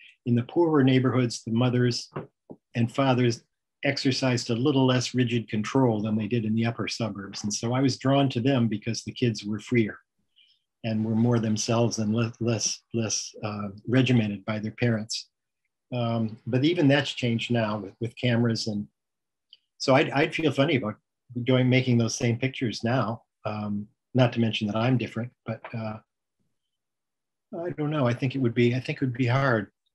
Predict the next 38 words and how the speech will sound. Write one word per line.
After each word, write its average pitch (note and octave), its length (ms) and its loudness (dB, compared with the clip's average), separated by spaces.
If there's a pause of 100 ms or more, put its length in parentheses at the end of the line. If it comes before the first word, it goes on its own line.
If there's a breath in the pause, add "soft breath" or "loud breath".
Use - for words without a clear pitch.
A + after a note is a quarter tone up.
(100)
And A#2+ 100 0
I A2+ 80 0
think B2+ 200 0
it B2 40 0
would G2+ 100 0
be A2 120 0
difficult B2 500 -2
for - 100 -4
me A2+ 220 4
to A#2 320 0
accept - 640 -2
the A#2+ 100 -6
rejection. A2 640 -2
"Oh, D3+ 140 4
you C3+ 160 6
can't C3 240 -2
do G#2+ 140 0
that A2 240 -4
because - 300 -8
we B2+ 80 0
don't C3 160 2
allow C#3 160 2
people B2+ 300 -4
to - 60 -12
take - 240 -4
pictures - 320 -6
of - 80 -20
people - 260 -10
anymore. G#2 300 -4
'Cause - 180 -6
what A#2+ 140 0
if B2+ 100 -6
we'll B2+ 80 2
sue E3+ 220 -2
you? A2 160 2
What A#2+ 120 -2
if B2 120 -2
we'll, B2+ 260 0